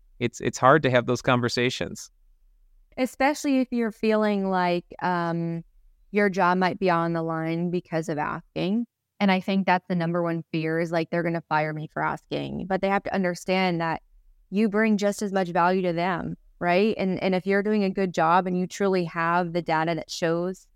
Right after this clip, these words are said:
Speaker 2: that, it shouldn't be a scary conversation. It should just be a very real, "Hey,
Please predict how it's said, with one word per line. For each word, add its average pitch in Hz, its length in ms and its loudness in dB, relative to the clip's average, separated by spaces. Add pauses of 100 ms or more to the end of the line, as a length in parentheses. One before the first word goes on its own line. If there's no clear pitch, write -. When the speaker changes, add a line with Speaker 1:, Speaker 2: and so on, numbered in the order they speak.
(540)
Speaker 2:
that, 175 340 2 (840)
it 226 180 0
shouldn't 240 260 2
be 214 120 4
a 190 60 0
scary 185 320 0
conversation. 165 680 -4
It - 80 -8
should 170 120 -4
just 175 160 -4
be 180 100 0
a 170 80 2
very 170 260 0
real, 160 640 -2
"Hey, 165 460 0